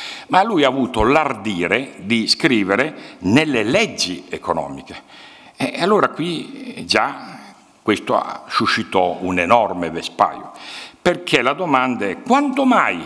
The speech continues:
le ferree leggi dell'economia, di cui avevano parlato alcuni decenni prima grandi economisti inglesi e anche francesi, dovrebbero essere assoggettate al giudizio etico?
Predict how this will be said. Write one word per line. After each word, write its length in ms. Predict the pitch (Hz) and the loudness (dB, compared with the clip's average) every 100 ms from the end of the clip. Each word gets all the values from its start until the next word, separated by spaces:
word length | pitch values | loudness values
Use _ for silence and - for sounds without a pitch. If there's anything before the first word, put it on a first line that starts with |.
| - | -4
le 120 | 101 | -2
ferree 640 | - - 175 180 165 156 | -2 0 0 2 0 0
leggi 480 | 147 151 156 120 131 | 2 0 0 -2 -2
dell'economia, 920 | 127 131 127 123 120 113 113 95 71 - - - - | 2 2 2 0 2 2 2 0 -4 -10 -20 -20 -10
di 100 | 82 | -6
cui 200 | - 104 | 4 4
avevano 360 | 101 110 104 | 4 2 2
parlato 720 | - 92 98 98 95 92 85 - | 2 2 4 2 0 -6 -8 -10
alcuni 440 | 76 - 98 98 | -16 -6 -2 -2
decenni 460 | 92 90 - 87 85 | -2 -2 -2 -2 -2
prima 440 | 85 95 98 95 - - - - - | -2 0 0 0 -4 -12 -14 -16 -18
grandi 600 | - 85 92 92 87 85 | -4 2 2 2 -4 -4
economisti 720 | 80 87 78 73 85 104 - | -4 -6 -6 -4 0 0 0
inglesi 560 | 90 82 92 95 92 85 | 0 2 2 2 2 -2
e 80 | 78 | -2
anche 280 | 80 87 87 | -2 -2 -4
francesi, 680 | - 82 - 95 80 - - - - - | -2 -2 0 0 0 -6 -12 -16 -18 -12
dovrebbero 800 | 92 131 127 165 151 135 127 123 | 2 2 2 -2 -2 0 2 2
essere 400 | 131 - 120 117 | 0 0 0 0
assoggettate 1200 | - - 127 104 117 - 120 107 95 - 87 85 | -2 -2 -2 0 -2 0 0 0 -2 -4 -8 0
al 240 | 95 95 | 2 2
giudizio 640 | 90 101 87 95 - 82 90 | -2 -4 -2 -4 -2 0 0
etico? 440 | 151 - - - | 0 -6 -12 -14